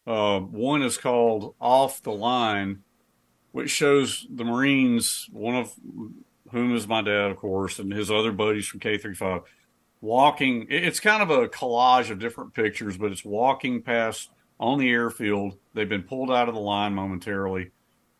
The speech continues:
or, or for a brief respite. You see Corsairs, you see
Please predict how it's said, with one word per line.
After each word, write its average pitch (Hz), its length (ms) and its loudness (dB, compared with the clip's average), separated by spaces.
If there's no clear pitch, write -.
or, 104 140 -4
or 101 260 -4
for 101 340 0
a 123 80 -4
brief 117 360 2
respite. 98 380 -2
You 107 100 -12
see 107 180 -8
Corsairs, 147 800 2
you 98 100 -8
see 101 480 -4